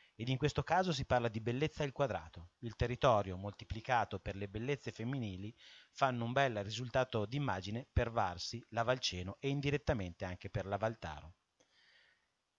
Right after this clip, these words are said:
Una foto fatta ad una bella donna con lo sfondo del Monte Dosso ha fatto sì che il solito calendario dell'assistenza pubblica di Varsi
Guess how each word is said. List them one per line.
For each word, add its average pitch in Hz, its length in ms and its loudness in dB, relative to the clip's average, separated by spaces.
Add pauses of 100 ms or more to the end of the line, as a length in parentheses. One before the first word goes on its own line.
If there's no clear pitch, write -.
(300)
Una 160 160 8
foto 180 300 8
fatta 151 340 6
ad 120 80 0
una 117 140 4
bella 147 200 6
donna 120 380 8
con 101 340 -2
lo 101 120 0
sfondo 131 360 0
del 110 140 0
Monte 135 260 2
Dosso 127 280 4
ha 127 40 -2
fatto 151 240 0
sì 143 220 0
che 104 120 -6
il 95 380 -6
solito 139 460 4
calendario 139 500 2
dell'assistenza 110 540 0
pubblica 113 320 -6
di 123 120 -2
Varsi 107 520 0